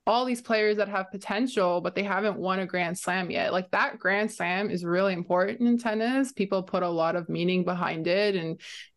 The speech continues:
if you're, like, kind of that player that's super consistent, like Tsitsipas has been, like, he's made Grand Slam finals before, just hasn't been able to win any of them yet. I think a little bit of a label gets put on you where you're like, "Oh, is he actually that good enough? Can he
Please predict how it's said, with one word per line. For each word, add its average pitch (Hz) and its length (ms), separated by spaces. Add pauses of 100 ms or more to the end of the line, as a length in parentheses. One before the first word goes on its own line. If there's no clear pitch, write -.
(140)
if 202 200
you're, 202 640
like, 196 140
kind 208 200
of 214 60
that 202 220
player 196 220
that's 185 260
super 196 260
consistent, 202 600
like 180 140
Tsitsipas 190 420
has 170 160
been, 190 300
like, 170 140
he's 190 220
made 220 260
Grand 180 240
Slam 170 220
finals 160 320
before, 202 360
just 175 160
hasn't 165 320
been 156 160
able 165 280
to - 380
win 175 300
any 208 220
of 180 80
them 165 200
yet. 175 360 (400)
I 196 120
think 262 320
a 202 80
little 214 240
bit 233 120
of 202 100
a 185 60
label 180 420
gets 170 200
put 175 200
on 160 180
you 151 160
where 156 140
you're 151 140
like, 156 320
"Oh, 156 300
is 180 160
he 180 200
actually 170 420
that 214 220
good 214 140
enough? 220 260
Can 196 160
he 170 120